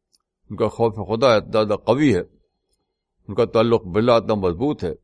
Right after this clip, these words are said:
کہ اس کے باوجود وہ ایک دوسرے کے لیے رحم دل بنے رہتے ہیں۔ تو کیا کہ یہ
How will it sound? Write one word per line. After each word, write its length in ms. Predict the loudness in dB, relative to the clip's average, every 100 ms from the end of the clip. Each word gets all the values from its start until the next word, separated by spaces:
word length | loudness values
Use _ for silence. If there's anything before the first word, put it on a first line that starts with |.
| _ _ _ _ _ _ _ _ _ _ -4
کہ 160 | 2
اس 100 | 2
کے 200 | 4 2
باوجود 680 | 4 4 6 6 4 2 0 0
وہ 280 | -2 0
ایک 180 | 0 -2
دوسرے 300 | -8 -4 -4
کے 100 | -4
لیے 100 | -4
رحم 240 | -2 -4 -4
دل 140 | -6
بنے 240 | -6 -6
رہتے 280 | -8 -10 -18
ہیں۔ 160 | -20 _ _ _ _ _ _ _ _ _ _ _ _ _ _ _ _ _ _ _ _ _ _ _ _ _ _ _ _ _ _ _ _ _ _ _ _ -20 -20 _ _ _ _ _ _ _ _ _ _ _ _
تو 140 | -10 0
کیا 240 | 2 2
کہ 120 | 2
یہ 280 | 0 0